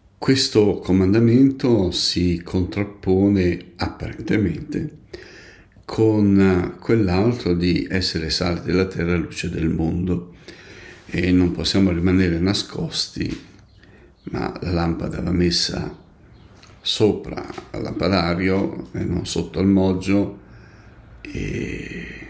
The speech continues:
e la città sul monte deve essere veduta, perché gli uomini vedano la gloria di Dio. Ma questi atti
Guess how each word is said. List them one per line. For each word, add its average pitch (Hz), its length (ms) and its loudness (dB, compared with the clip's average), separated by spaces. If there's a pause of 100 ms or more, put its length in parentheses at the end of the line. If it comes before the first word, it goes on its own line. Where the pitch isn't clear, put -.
(160)
e 87 100 -6
la 87 100 -4
città - 340 -6
sul 87 220 -4
monte 80 400 -2
deve - 260 -6
essere - 540 -4 (460)
veduta, 92 680 0
perché - 640 -2 (380)
gli 95 100 -4
uomini 110 380 6
vedano 107 840 2
la 80 180 -4
gloria 85 460 0
di 78 160 -4
Dio. 71 380 -8 (960)
Ma 120 200 4 (200)
questi 170 580 2
atti 101 960 -2